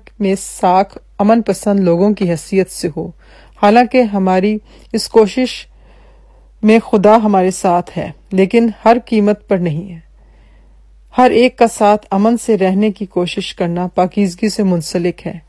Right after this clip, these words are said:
امن اسی وقت ممکن ہے جب ہم سچائی کے حد میں رہیں۔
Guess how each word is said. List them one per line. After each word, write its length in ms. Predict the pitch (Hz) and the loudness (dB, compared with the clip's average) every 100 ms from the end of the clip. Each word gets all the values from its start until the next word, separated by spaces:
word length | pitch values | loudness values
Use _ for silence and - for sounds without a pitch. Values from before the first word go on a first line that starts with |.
| _ _ _ - | _ _ _ 0
امن 220 | 226 262 - | 2 2 0
اسی 280 | 233 - 277 | -2 2 2
وقت 260 | 240 233 | 2 0
ممکن 400 | 208 185 196 196 | -2 -2 -2 0
ہے 140 | 202 190 | 0 0
جب 260 | 190 190 | -2 0
ہم 80 | 196 | -2
سچائی 500 | - 180 - 190 214 | -4 -6 0 2 2
کے 140 | 208 180 | 0 -2
حد 280 | 175 - 180 | -2 -6 -6
میں 180 | 180 165 | -4 -2
رہیں۔ 260 | 160 160 | -6 -8